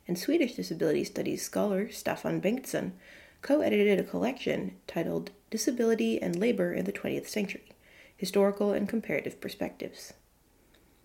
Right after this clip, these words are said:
This book features many chapters on disability history in various parts of Eastern Europe,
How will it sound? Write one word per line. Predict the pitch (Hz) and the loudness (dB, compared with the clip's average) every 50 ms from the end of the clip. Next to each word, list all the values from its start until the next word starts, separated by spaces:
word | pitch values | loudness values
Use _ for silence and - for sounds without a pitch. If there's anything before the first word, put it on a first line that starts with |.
| _ _ _ _ _ _ _ | _ _ _ _ _ _ _
This | - 285 339 - | 2 2 2 2
book | - - - 220 - - | 0 0 0 0 0 -2
features | - - - - - 190 185 | -4 -4 -4 -2 -4 0 2
many | 185 202 240 269 | 2 4 4 2
chapters | 269 - 165 160 - - 180 180 | 2 2 0 0 0 0 -2 0
on | 180 170 | 0 0
disability | 165 175 175 - 226 226 240 247 247 254 233 | 0 -2 -2 0 0 2 2 2 2 2 0
history | 180 151 151 - - 160 156 165 165 - | 0 0 0 -2 -2 -2 0 0 0 0
in | 165 180 | 0 0
various | 208 247 294 294 277 | 2 2 0 0 -2
parts | - - - - - | -4 -4 -4 -4 -6
of | - - | -6 -6
Eastern | - 139 139 - - - - | -6 -6 -4 -4 -4 -2 0
Europe, | 202 110 - - - - | 2 2 0 0 -4 -8